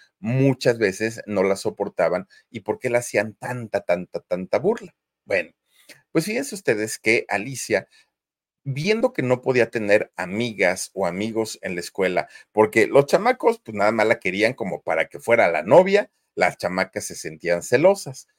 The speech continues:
Entonces, ella, viendo todo esto, pues, se refugiaba en su familia,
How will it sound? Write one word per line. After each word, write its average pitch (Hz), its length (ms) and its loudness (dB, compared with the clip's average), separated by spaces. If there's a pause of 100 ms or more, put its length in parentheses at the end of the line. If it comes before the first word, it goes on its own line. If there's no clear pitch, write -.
(200)
Entonces, 185 640 0
ella, 143 340 2
viendo 135 400 -2
todo 143 280 0
esto, 131 300 -4 (240)
pues, - 160 0
se 415 80 4
refugiaba 110 560 2
en 98 80 -8
su 101 120 -10
familia, 85 600 -8